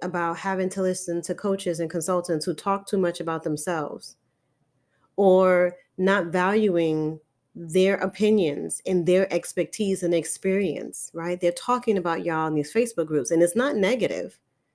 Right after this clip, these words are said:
Everything they're saying is the truth because they're the customer. They're not saying, "Oh, you have to cater to their needs." That's not what they're saying at all. They're saying they're sick of you selling them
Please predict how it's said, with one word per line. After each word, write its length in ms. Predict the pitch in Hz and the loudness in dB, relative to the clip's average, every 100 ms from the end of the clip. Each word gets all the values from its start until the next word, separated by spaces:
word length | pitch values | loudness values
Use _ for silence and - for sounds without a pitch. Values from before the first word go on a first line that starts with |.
| _ _ _ _ - | _ _ _ _ -2
Everything 360 | 208 226 240 233 | 4 6 6 6
they're 120 | 202 | 2
saying 260 | 240 240 | 2 4
is 120 | 190 170 | 2 2
the 80 | |
truth 420 | 151 262 277 170 - - _ _ | -2 2 2 0 -6 -20 _ _
because 380 | 202 208 196 175 | -2 0 -2 0
they're 200 | 190 208 | 0 0
the 120 | 185 | -2
customer. 560 | - 226 226 180 160 170 | -2 -4 -4 -6 -8 -2
They're 180 | 196 | 0
not 180 | 254 226 | 2 0
saying, 300 | 226 214 190 185 | 0 0 -2 -2
"Oh, 140 | 190 | -2
you 200 | 180 190 | 0 -2
have 220 | 185 180 | -4 -6
to 100 | - | -6
cater 380 | 156 196 180 180 | -6 0 2 2
to 160 | 175 175 | 0 -2
their 180 | 170 156 | 0 2
needs." 300 | 156 160 151 | 2 0 -2
That's 160 | 135 | -4
not 160 | 143 214 | -4 -2
what 120 | 220 | -2
they're 140 | 190 | -2
saying 240 | 190 185 165 | -2 -4 -4
at 140 | 147 | -4
all. 340 | 156 185 - - - _ _ _ _ _ _ - _ _ _ - | -4 -4 -8 -14 -20 _ _ _ _ _ _ -20 _ _ _ -8
They're 220 | 185 180 180 | 2 2 4
saying 240 | 190 170 | 2 4
they're 160 | 170 156 | 2 2
sick 260 | - 226 | 2 2
of 160 | 190 165 | 0 -2
you 360 | 185 190 160 | 0 2 0
selling 420 | 160 - 185 170 165 | -2 -2 0 0 2
them 400 | 170 160 151 | 2 2 -2